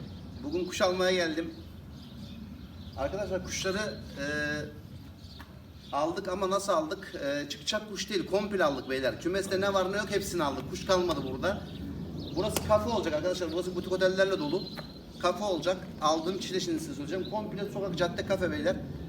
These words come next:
Butik oteller, kafeler, restoranlar açılmış. Burası da restoran olacak. İstersen şöyle bir göster abi. Komple burası kafe olacak arkadaşlar.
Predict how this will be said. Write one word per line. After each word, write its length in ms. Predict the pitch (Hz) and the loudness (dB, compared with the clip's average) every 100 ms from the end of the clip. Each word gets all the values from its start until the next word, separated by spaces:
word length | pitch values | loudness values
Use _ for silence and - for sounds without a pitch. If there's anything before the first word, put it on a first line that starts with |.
| - - | -8 -8
Butik 180 | 147 180 | -4 2
oteller, 460 | 185 180 156 156 156 | 2 4 2 2 2
kafeler, 360 | 185 170 151 | 2 2 2
restoranlar 480 | 160 156 175 170 180 | 2 0 0 2 2
açılmış. 520 | 180 147 147 180 - - - | 0 -2 -4 -4 -6 -10 -8
Burası 300 | 170 185 - | -2 -2 0
da 80 | 185 | -2
restoran 340 | 175 180 185 | 0 0 2
olacak. 260 | 175 131 160 - - | 2 0 -4 -6 -8
İstersen 380 | - 175 - | -4 -2 -2
şöyle 420 | - - 190 185 - | -4 -4 -4 -4 -4
bir 100 | - - - - - - - - - - | -8 -14 -16 -16 -16 -16 -16 -16 -14 -8
göster 320 | 156 160 175 | -6 -4 -2
abi. 280 | 151 131 156 - - - - - | -2 -2 -8 -12 -18 -18 -12 -6
Komple 380 | 208 196 196 | -6 -4 -4
burası 260 | 190 196 - | -2 -2 -4
kafe 200 | 190 196 | -8 -8
olacak 220 | 160 135 | -8 -8
arkadaşlar. 460 | 123 139 120 - | -8 -8 -10 -12